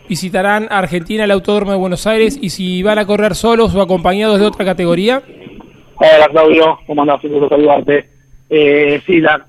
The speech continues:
Speaker 2: carrera va a ser el tres y cuatro de octubre. Esa también va a ser la carrera, la segunda carrera de endurance del año. Hay dos en todo el calendario. Esa va a ser la segunda, que es la primera argentina. Eh, va a ser también de dos pilotos. Por ahora no tenemos confirmado con quién,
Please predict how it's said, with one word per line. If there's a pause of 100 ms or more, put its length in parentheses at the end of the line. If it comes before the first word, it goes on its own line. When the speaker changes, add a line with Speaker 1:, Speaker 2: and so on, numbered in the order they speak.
Speaker 2:
carrera
va
a
ser
el
tres
y
cuatro
de
octubre. (580)
Esa
también
va
a
ser
la
carrera,
la
segunda
carrera
de
endurance
del
año.
Hay
dos
en
todo
el
calendario.
Esa
va
a
ser
la
segunda,
que
es
la
primera
argentina. (680)
Eh,
va
a
ser
también
de
dos
pilotos. (440)
Por
ahora (100)
no
tenemos
confirmado
con
quién,